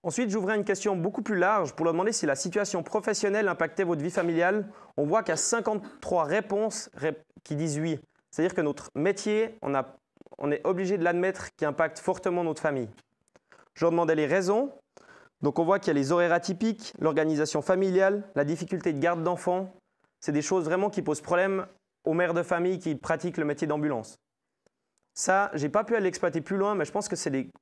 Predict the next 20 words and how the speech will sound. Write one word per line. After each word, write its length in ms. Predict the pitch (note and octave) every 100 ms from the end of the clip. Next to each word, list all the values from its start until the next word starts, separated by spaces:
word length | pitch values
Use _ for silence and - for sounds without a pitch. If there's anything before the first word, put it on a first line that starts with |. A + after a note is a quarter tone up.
| -
bonnes 360 | A#2+ E3+ G#3+ G#3
pistes 320 | G#3+ G#3+ -
à 80 | D#3+
continuer 560 | E3+ F3 F3 F3+ G#3 G#3 - _
pour 160 | - C#3
les 200 | C3+ B2+
futurs 380 | - D3+ F3+ E3+
étudiants 420 | - D3+ D#3+ E3+
qui 240 | - C3
cherchent 280 | - F3+ -
encore 260 | E3+ E3 D3
un 60 |
travail 240 | C#3+ D#3 D3
de 80 |
diplôme. 440 | C#3+ C#3 D#3+ F3 C3+ - - _
Les 120 | C#3+ D3
aspects 240 | D3+ D#3+
psychofamiliales 920 | - - A3 G#3+ G3 F3+ F3+ G3 F3 -
sont 180 | - C#3+
encore 360 | D3 C3+ -